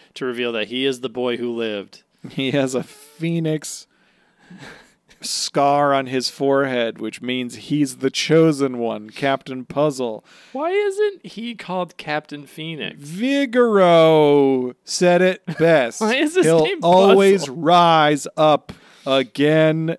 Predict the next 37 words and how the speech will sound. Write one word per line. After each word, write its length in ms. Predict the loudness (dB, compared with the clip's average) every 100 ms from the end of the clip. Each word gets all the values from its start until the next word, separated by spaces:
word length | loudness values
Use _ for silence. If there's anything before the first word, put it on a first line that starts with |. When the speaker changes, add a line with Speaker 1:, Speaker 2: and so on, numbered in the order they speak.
| -8
Speaker 2:
and 260 | -6 -2
again. 720 | -2 -2 -2 0 2 -2 -4
He 240 | -10 -6 -2
will 260 | 2 0
rise 840 | 2 2 2 2 0 -4 -6 -12 -14
again 920 | -10 -8 -8 -8 -6 -8 -10 -12 -16 _ _ _ _ _
and 280 | -12 -8 -4
again. 1080 | -4 -4 -6 -4 -6 -8 -10 -14 -18 -20 -20 _ _ _ _ _ _ _ -14
Speaker 1:
In 240 | -12 -10
my 280 | -8 -6 -6
headcanon, 580 | -6 -8 -8 -10 -10 -10
he 160 | -12
dies 560 | -12 -8 -4 -4 -4 -8
at 100 | -14
the 220 | -14 -12
end 200 | -12 -14
of 80 | -14
this 220 | -16 -16
arc. 460 | -16 -16 -16 -18 -20 -20
Speaker 2:
Hell 360 | -8 -4 -2
Speaker 1:
When 120 | -2 -2
they, 100 | -2
after 200 | -2 -4
Speaker 2:
yeah. 40 | -6
Speaker 1:
they 60 |
sail 360 | -10 -6 -6 -6
away. 680 | -8 -6 -6 -4 -2 -4 -6
<laughs> 60 |
Speaker 2:
I 400 | -4 0 0 0
Speaker 1:
They're 120 | -2 -4
like, 180 | -4
"Don't 100 | -4
Speaker 2:
agree. 80 | -4
Speaker 1:
worry, 180 | -2 -2
we'll 140 | -2
be 160 | -2 -6
fine." 440 | -2 -2 -2 -4